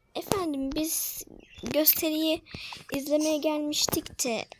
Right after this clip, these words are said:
bir, e, gösteri bitene kadar biraz daha ilgilenebilir misiniz çocukla?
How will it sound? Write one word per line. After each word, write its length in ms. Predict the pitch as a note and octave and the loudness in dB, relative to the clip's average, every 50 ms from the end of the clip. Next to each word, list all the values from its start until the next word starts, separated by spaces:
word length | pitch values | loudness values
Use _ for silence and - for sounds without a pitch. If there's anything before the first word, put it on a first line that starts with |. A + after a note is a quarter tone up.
| _ _ _ - - - - - | _ _ _ -20 -18 -12 -8 -6
bir, 180 | C4 D4+ D4+ C#4+ - - _ _ _ - B3+ C4 C4 - - _ - | -4 -2 -2 -2 -4 -6 _ _ _ -14 -12 -12 -12 -12 -12 _ 0
e, 180 | C4+ C4+ B3+ | 2 4 4
gösteri 440 | B3 C4+ C4+ C4+ - - D#4 C#4 C4+ | 4 4 2 0 0 -2 -2 -2 -2
bitene 320 | D4 - - D#4+ C#4+ C#4+ | -4 -4 -2 -2 -2 -2
kadar 420 | C#4+ - D#4 C#4+ C#4 C4+ C4+ C4+ - - - - - - - - _ - - | -2 0 0 2 2 2 0 0 -4 -12 -20 -20 -20 -20 -20 -20 _ -8 0
biraz 320 | D#4+ D4+ D4+ D4+ D#4 - | 2 4 4 2 2 2
daha 100 | D4+ D4+ | 2 4
ilgilenebilir 720 | D4 C#4+ C4+ B3+ C4+ C#4 C4+ C4+ C4 B3+ B3+ C4 C4 B3 A#3+ | 4 2 2 0 0 2 2 2 2 0 0 0 -2 0 0
misiniz 420 | A3+ - - A#3+ A3 G#3+ - - | -2 -2 -2 -2 -4 -4 -2 -4
çocukla? 520 | - A3+ G#3+ G#3+ G#3 - - - G#3 A3 | -2 -2 -2 -2 -2 -4 -8 -8 -8 -8